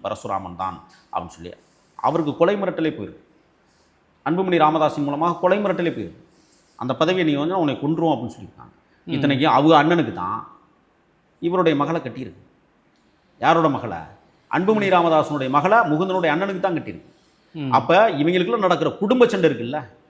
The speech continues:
Speaker 1: இந்த குடும்ப சண்டையினுடைய பிரதிபலிப்பு இன்னைக்கு எங்க வந்து நிக்குதுன்னு சொன்னா,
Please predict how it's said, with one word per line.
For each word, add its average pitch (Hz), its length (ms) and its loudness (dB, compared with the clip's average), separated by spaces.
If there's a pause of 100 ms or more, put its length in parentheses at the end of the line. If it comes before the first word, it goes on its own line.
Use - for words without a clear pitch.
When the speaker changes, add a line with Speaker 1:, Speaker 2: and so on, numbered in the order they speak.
(180)
Speaker 1:
இந்த 131 200 -4
குடும்ப 240 260 4
சண்டையினுடைய 170 640 -2
பிரதிபலிப்பு 190 520 4
இன்னைக்கு 117 260 -4
எங்க 135 140 -2
வந்து 113 160 -4
நிக்குதுன்னு 101 320 -12
சொன்னா, 80 580 -10